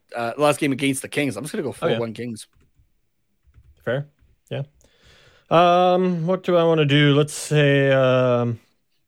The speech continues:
Speaker 1: I didn't even look at, like,
Speaker 2: Five.
Speaker 1: the last ten or anything like that. I'm just like,
Speaker 2: Yeah, no.
Speaker 1: yeah, it, it,
Speaker 2: Pure
Speaker 1: it's
Speaker 2: gut
Speaker 1: the,
Speaker 2: reaction.
Speaker 1: it's the Kings. Yep, sure.
Speaker 2: Yeah.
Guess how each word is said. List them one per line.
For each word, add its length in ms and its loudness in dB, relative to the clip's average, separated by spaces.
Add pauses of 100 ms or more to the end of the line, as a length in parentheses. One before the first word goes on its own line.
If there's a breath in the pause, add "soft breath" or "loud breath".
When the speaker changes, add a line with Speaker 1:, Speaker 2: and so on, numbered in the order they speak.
(500)
Speaker 1:
I 60 0
didn't 140 4
even 180 4
look 160 4
at, 80 6
like, 120 2
Speaker 2:
Five. 20 -8
Speaker 1:
the 80 0
last 280 2
ten 260 2
or 160 -4
anything 380 -2
like 180 -6
that. 160 -2
I'm 100 2
just 140 0
like, 140 4
Speaker 2:
Yeah, 140 0
no. 160 -4 (220)
Speaker 1:
yeah, 340 4
it, 240 -4
it, 240 -2
Speaker 2:
Pure 160 2
Speaker 1:
it's 100 2
Speaker 2:
gut 180 4
Speaker 1:
the, 60 4
Speaker 2:
reaction. 580 0
Speaker 1:
it's 160 0
the 120 -6
Kings. 520 -4 (120)
Yep, 380 2
sure. 240 -2
Speaker 2:
Yeah. 140 2